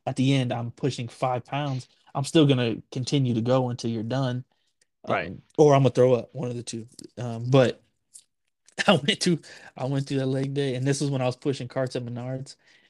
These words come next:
Speaker 1: and <laughs> my legs were sore for over a week. Bro, that next day at work, when I, when my legs were so sore, I was pushing carts,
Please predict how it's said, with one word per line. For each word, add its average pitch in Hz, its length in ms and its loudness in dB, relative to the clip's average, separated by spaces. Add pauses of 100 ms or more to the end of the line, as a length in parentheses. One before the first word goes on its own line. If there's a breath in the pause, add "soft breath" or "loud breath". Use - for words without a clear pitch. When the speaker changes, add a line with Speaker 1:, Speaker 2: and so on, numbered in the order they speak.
(120)
Speaker 1:
and 127 180 -2
<laughs> - 80 -2
my 190 180 4
legs 170 320 2
were 131 100 0
sore - 360 -4
for - 180 -8
over 120 260 -6
a 107 100 -6
week. 156 640 -4 (920 soft breath)
Bro, 160 100 4
that 170 240 4
next 180 320 -2
day 208 280 -2
at 139 140 -2
work, 143 320 -4
when 139 120 -10
I, 131 180 -10
when 131 180 -6
my 127 100 -4
legs 131 300 -2
were 135 60 -4
so 135 240 -4
sore, 127 160 -6
I 131 40 -2
was 131 100 -6
pushing 135 360 -4
carts, 123 500 -8